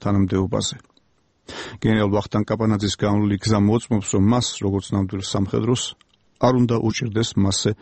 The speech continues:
თუნდაც ასაკით უმცროსი და შედარებით გამორუსტელი მეთაურების ბრძანების შესრულება. მაგრამ შექმნილ ვითარებაში პრობლემა სწორედ ისაა, შეძლებს თუ არა გაერთიანებული შტაბის უფროსის მოადგილის უფროსობას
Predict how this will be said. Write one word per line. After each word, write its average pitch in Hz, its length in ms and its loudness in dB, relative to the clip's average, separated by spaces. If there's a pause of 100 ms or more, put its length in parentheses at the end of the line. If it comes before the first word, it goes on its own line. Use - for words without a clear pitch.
(240)
თუნდაც 127 400 0
ასაკით - 500 -2
უმცროსი 117 560 0
და 139 140 -2
შედარებით 101 500 -2
გამორუსტელი 104 680 0 (220)
მეთაურების 101 680 0
ბრძანების 95 520 -2
შესრულება. 101 640 -2 (560)
მაგრამ 117 340 0
შექმნილ 165 420 0
ვითარებაში 120 580 2
პრობლემა 107 460 2
სწორედ 104 320 0
ისაა, 113 380 2 (300)
შეძლებს 117 460 0
თუ - 120 -2
არა 131 160 4
გაერთიანებული 113 720 0
შტაბის 107 380 -2
უფროსის 110 460 0
მოადგილის 110 800 2
უფროსობას 107 720 0